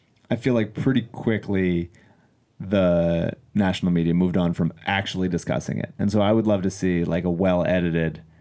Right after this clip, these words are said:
you know, here's, here's what happened, and everyone reacting to it the way that,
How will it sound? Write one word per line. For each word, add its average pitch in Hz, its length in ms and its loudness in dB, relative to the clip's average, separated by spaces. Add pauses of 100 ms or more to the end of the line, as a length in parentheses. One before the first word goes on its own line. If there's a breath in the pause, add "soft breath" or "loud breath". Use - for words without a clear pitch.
(560 soft breath)
you 98 120 0
know, 85 280 -2 (1120)
here's, 104 540 0
here's 113 340 0
what 98 120 2
happened, 85 500 -2
and 95 140 0
everyone 85 260 0
reacting 80 400 0
to - 140 -2
it - 140 -2
the 87 60 0
way 85 140 2
that, - 200 -2